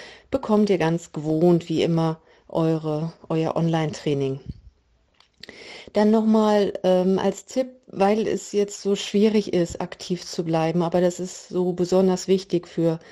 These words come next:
unseren Körper, aber auch für unsere Seele. Macht euch für jeden Tag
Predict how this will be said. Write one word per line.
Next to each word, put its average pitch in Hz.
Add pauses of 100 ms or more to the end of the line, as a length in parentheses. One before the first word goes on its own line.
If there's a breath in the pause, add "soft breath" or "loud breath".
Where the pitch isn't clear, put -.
(360 loud breath)
unseren 175
Körper, 214
aber 165
auch 175
für -
unsere 170
Seele. 170 (1400 loud breath)
Macht 247
euch 262
für -
jeden 214
Tag 208